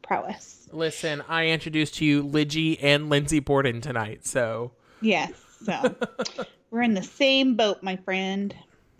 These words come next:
Speaker 1: Well, why don't we both get some sleep? Sleep?
Speaker 2: Sleep.
Speaker 1: Yes, let's go, let's go use the sleep. <laughs> And, uh, we will be back next week.
Speaker 2: Alrighty.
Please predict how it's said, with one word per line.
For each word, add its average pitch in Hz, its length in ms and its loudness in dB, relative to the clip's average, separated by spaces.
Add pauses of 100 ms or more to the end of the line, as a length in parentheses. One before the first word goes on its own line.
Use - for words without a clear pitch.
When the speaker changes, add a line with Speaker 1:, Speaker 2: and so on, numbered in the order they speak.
(560)
Speaker 1:
Well, 269 120 4
why 277 140 6
don't 359 140 2
we 403 100 0
both 240 320 -2
get - 220 -10
some 403 180 -6
sleep? - 760 -12
Sleep? 254 520 -2 (460)
Speaker 2:
Sleep. - 500 2 (1120)
Speaker 1:
Yes, 220 200 -16 (120)
let's 233 240 -12
go, 226 260 0 (140)
let's 277 180 2
go 294 140 4
use 262 300 6
the 262 120 0
sleep. - 460 -6 (580)
<laughs> - 0 - (880)
And, 254 600 2
uh, 240 160 4 (500)
we 262 180 -2
will 269 240 6
be 254 140 -2
back 269 320 2
next 269 380 -4
week. - 580 -4
Speaker 2:
Alrighty. 175 760 0